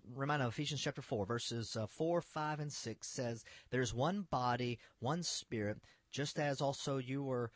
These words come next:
called in one hope of your calling, one Lord, one faith, one baptism, and God and, f-, uh, or excuse me, one God and Father of all, who is over all and through all and in all." The faith,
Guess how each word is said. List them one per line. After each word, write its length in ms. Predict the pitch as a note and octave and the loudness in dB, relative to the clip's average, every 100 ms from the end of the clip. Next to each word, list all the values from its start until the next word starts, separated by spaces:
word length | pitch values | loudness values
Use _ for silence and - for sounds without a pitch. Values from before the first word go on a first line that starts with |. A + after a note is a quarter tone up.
| _ | _
called 400 | - - E3 D#3+ | -6 2 4 6
in 100 | B2+ | 4
one 140 | B2 A#2+ | 2 2
hope 340 | A2 F3+ F#3+ | 0 -2 -2
of 100 | C3+ | -2
your 100 | A2+ | -4
calling, 420 | - - G#2 A2 | -4 -2 0 0
one 180 | A2+ A#2 | 0 2
Lord, 220 | C3+ E3+ | 4 4
one 140 | D3 B2 | 2 -2
faith, 260 | C3+ C3 | -2 -2
one 140 | C3 A#2 | -2 -2
baptism, 600 | A#2+ C3 B2+ G#2+ G2 F#2+ - - - | 0 0 0 -2 -2 -4 -8 -16 -4
and 380 | A#2 A#2 A2+ G#2 | 0 0 0 2
God 380 | B2 C#3+ E3 | 2 4 2
and, 120 | D3+ C3 | 2 -2
f-, 240 | - - - | -8 -12 -2
uh, 180 | A2+ A2 | -2 0
or 80 | A#2 | 0
excuse 240 | - D3+ | 0 -2
me, 80 | B2+ | 0
one 340 | G#2 A2+ F3 F3+ | 2 4 4 4
God 220 | B2 A2 | 4 4
and 120 | G#2+ | 2
Father 480 | - A2+ A2 G#2+ G2+ - - _ - - | 0 2 2 2 -2 -6 -20 _ -18 -4
of 180 | - D3 | 0 6
all, 300 | B2 G#2+ A2+ | 6 8 6
who 420 | A#2+ C3+ B2+ B2 - | 4 4 4 2 0
is 160 | A#2+ | 4
over 320 | E3 A3 F3+ | 6 6 6
all 180 | A2+ G#2+ | 6 6
and 140 | A2+ A2+ | 4 2
through 240 | F#3 G#3 | 2 6
all 240 | D3+ A#2+ | 6 6
and 100 | A#2+ | 4
in 160 | C#3 E3+ | 2 2
all." 240 | A#2 F2+ - - - G2+ | 0 -2 -6 -18 -12 -2
The 220 | G#2 F3+ | 2 2
faith, 480 | - D3 G#2+ F#2 | 0 -2 0 -2